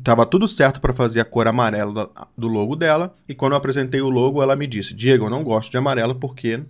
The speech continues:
na minha infância eu tinha um quarto amarelo e ali eu sofri alguns traumas." Então,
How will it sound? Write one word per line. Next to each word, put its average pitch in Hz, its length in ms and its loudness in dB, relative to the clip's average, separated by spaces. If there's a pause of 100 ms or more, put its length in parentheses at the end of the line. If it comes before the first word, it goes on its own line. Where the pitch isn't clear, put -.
(100)
na 113 160 -2
minha 113 180 2
infância 127 360 0
eu 123 60 -2
tinha 117 120 -2
um 107 60 -2
quarto 110 320 -2
amarelo 135 460 -2 (200)
e 165 140 2
ali 120 120 4
eu 120 80 2
sofri 123 280 0
alguns 123 320 0
traumas." 113 560 0 (340)
Então, 143 460 -4